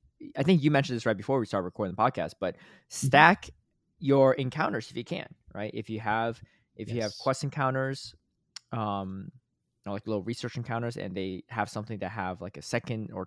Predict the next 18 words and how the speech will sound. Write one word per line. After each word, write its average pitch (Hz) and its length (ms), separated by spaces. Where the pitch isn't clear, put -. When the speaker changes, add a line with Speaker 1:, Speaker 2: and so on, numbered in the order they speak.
Speaker 1:
third 127 220
stage - 340
evolution, 131 460
or 104 80
a 98 40
Pokemon 107 400
that 87 140
has 95 200
a 82 60
lot 87 200
of - 60
extra 87 180
dust, 110 420
like - 120
a - 40
Paras 104 720
or 92 240
Meowth, 101 600